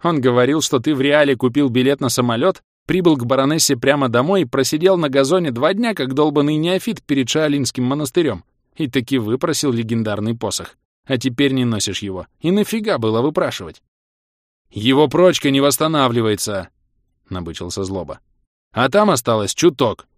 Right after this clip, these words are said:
Только одна кузня мира может восстановить посох, но в ней давно погас огонь, и всё там заросло льдом".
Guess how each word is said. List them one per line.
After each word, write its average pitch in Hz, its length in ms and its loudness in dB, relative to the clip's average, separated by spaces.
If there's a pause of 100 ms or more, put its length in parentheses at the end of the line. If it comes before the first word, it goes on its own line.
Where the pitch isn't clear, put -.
(260)
Только 143 320 2
одна 156 220 0
кузня 143 340 2
мира 160 260 2
может 113 300 0
восстановить 123 540 -2
посох, 113 380 -2
но 147 140 2
в 139 60 0
ней 160 120 2
давно 139 380 0
погас 131 380 0
огонь, 117 340 -4 (160)
и 143 140 2
всё 180 180 0
там 113 160 -2
заросло 113 380 0
льдом". 90 360 -8